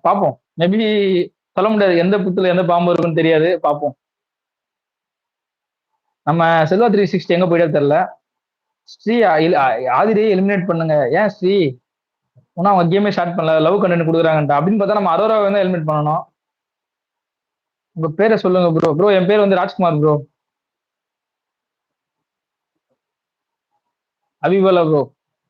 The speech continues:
கேட்டுச்சுங்களா? ராஜ், நீங்க புல்லட் பைக்கை வச்சிருக்கீங்க, வச்சிருக்கீங்க? இல்ல, இல்ல மம்தா, புல்லட் பைக்லாம் இல்ல.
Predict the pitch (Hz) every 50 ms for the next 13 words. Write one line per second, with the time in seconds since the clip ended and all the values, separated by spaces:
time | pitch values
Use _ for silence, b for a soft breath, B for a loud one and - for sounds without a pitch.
0 | _ _ _ _ _ _ _ _ _ _ _ _ _ _ _ _ _ _ _ _
1 | _ _ _ _ 185 190 185 185 - 175 165 170 190 185 165 - _ _ _ _
2 | _ _ _ _ _ _ _ _ _ _ _ _ _ _ _ _ _ _ _ _
3 | _ _ _ _ _ _ _ _ _ _ _ _ _ _ _ _ _ _ _ _
4 | _ _ _ _ _ _ - 147 180 190 - - 175 170 165 160 147 147 160 180
5 | 202 190 175 165 170 170 160 165 165 160 156 156 - 185 175 165 156 - 151 147
6 | 143 127 - 147 143 - 175 175 185 - 170 160 156 139 135 143 135 _ _ _
7 | _ _ _ _ _ _ _ _ _ _ _ _ _ _ _ _ _ _ _ _
8 | - 156 180 190 185 185 185 185 180 175 170 165 160 156 156 151 151 147 143 143
9 | 143 143 147 143 143 135 135 139 147 160 175 170 156 156 151 143 143 147 143 139
10 | 135 131